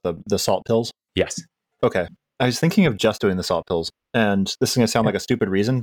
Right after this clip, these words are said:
Speaker 1: but the ones that dissolve in water, they, like, make that annoying noise when you run. It just drives
Speaker 2: You
Speaker 1: me
Speaker 2: know what's
Speaker 1: insane.
Speaker 2: even more fun? Is that it's annoying everybody around you more. I used to, I did an Ironman
Speaker 1: <laughs>
Speaker 2: once in Mexico.
Speaker 1: Here we go.
Speaker 2: And I,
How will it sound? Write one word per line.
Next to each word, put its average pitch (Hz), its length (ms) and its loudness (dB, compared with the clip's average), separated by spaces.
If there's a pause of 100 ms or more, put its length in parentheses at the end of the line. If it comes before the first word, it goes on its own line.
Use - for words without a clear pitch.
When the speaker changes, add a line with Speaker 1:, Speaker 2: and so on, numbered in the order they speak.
Speaker 1:
but 107 160 2
the 123 240 -2
ones 107 260 0
that 104 100 0
dissolve 98 340 0
in 90 120 -4
water, 123 420 0
they, 123 280 2
like, 107 220 0
make 135 180 0
that 117 140 2 (100)
annoying 107 480 2
noise 110 360 2
when 110 160 0
you 101 100 4
run. 107 300 0 (140)
It - 100 -12
just - 180 0
drives 135 140 2
Speaker 2:
You 92 60 0
Speaker 1:
me - 40 2
Speaker 2:
know 104 60 2
what's 104 120 0
Speaker 1:
insane. 113 220 0
Speaker 2:
even 92 160 -4
more 92 220 0
fun? 98 420 -6 (420)
Is 95 140 -2
that 98 180 0
it's 95 200 -10
annoying 92 420 0
everybody 85 400 -2
around 82 480 -2
you 80 140 -4
more. 85 500 -2 (380)
I 98 160 -2
used 110 240 -4
to, 90 120 -2 (280)
I 104 80 0
did 113 180 0
an 104 120 -2
Ironman 92 580 0
Speaker 1:
<laughs> 95 40 -2
Speaker 2:
once 95 280 -4 (420)
in 95 160 0
Mexico. 98 400 -2
Speaker 1:
Here 101 180 4
we 104 100 0
go. 113 420 2
Speaker 2:
And 101 120 0
I, 104 260 0